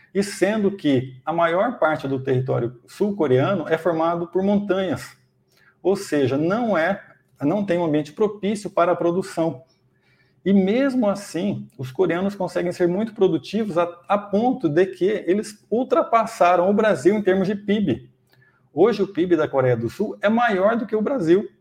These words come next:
embora a Coreia do Sul tenha uma área tão pequena e tenha uma população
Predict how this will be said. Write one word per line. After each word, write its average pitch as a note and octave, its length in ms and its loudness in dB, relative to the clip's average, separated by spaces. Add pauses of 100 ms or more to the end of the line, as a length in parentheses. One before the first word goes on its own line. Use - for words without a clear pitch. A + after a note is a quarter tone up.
(240)
embora G3 640 0
a D#3 80 -4
Coreia D#3 240 2
do D3+ 120 0
Sul D3+ 140 -4
tenha D#3+ 180 -4
uma D#3 120 -2
área D3 200 0
tão A3+ 240 -4
pequena F#3+ 680 -4
e G3+ 140 -2
tenha F#3+ 160 -2
uma F#3+ 120 -2
população D#3+ 840 -2